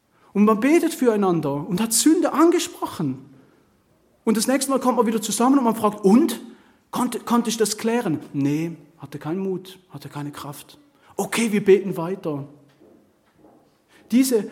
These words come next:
Offenheit, gemeinsam Buße zu tun, gemeinsam Dinge aufeinander Acht zu geben, das zu erleben in diesen Kleingruppen, die Gott uns ja schenkt,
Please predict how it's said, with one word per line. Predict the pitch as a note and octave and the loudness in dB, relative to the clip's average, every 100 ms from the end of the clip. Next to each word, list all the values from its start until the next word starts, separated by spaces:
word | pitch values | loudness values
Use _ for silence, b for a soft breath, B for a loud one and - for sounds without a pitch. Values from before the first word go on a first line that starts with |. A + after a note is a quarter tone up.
| - | -4
Offenheit, | G#3 C4 - B3+ A3+ - | 0 0 0 0 0 0
gemeinsam | G3 G3+ A#3 C#4 A#3+ G3+ | 2 2 2 0 0 2
Buße | C#4+ E4 - C#4+ | 4 4 2 -4
zu | - | -8
tun, | - G3+ F3+ | -4 -2 0
gemeinsam | G#3+ A#3 C#4+ C4 B3 A3+ B B - | 0 2 0 0 0 -2 B B 4
Dinge | C#4+ D4 C4 G#3 - | 6 6 4 0 -2
aufeinander | G#3 A3 A3+ G#3+ | -2 0 2 0
Acht | - C4+ - | 0 -2 -2
zu | - | -8
geben, | C4 B3 G3 C#3+ C3 C3+ - - b b b b - | -4 0 0 0 -2 -4 -12 -20 b b b b -4
das | A#3+ A#3+ | -2 0
zu | - A#3 | 0 0
erleben | F#3+ F3+ A#3+ A#3 | 2 2 0 0
in | G3+ | -2
diesen | - E3+ | -2 -4
Kleingruppen, | - G3 G3+ C4 B3+ A#3+ G#3 F#3 | -4 0 0 0 -2 -4 -4 -6
die | E3+ | -4
Gott | G#3 A3 | -6 -6
uns | G3+ | -6
ja | F3 | -6
schenkt, | D#3 F3+ G3+ G#3 - | -6 -6 -6 -8 -14